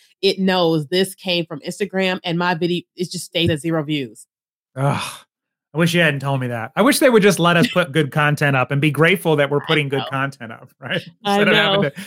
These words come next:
Speaker 2: do all these things, okay, I have to go this way with this and this way with this. So,
Speaker 1: <laughs>
Speaker 2: all right, quick reminder, listen to our new podcast, The Marketing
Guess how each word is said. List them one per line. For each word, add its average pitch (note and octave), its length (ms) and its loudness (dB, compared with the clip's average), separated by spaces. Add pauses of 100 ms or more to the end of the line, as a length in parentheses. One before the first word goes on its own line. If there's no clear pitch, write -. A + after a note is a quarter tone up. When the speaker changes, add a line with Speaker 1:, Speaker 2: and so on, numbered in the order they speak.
(160)
Speaker 2:
do G3+ 140 6
all F3+ 140 4
these D#3+ 180 4
things, D3 220 0
okay, C#3+ 160 -2
I C3+ 40 2
have B2+ 120 -2
to - 80 -20
go B2+ 80 -2
this D#3 200 -2
way D#3 180 0
with A#2+ 180 -6
this C#3 260 0
and E4+ 100 4
this C3 180 -6
way B2+ 160 0
with A#2 200 -4
this. A2 260 -6
So, A#2 360 -6
Speaker 1:
<laughs> - 400 -10
Speaker 2:
all F3 100 2
right, D3+ 300 2
quick A3+ 240 -2
reminder, F#3 500 2
listen F#3 240 -2
to F#3 80 2
our D#3+ 140 2
new E3 180 -2
podcast, D#3+ 600 -4
The D3+ 80 -4
Marketing F#3+ 640 -2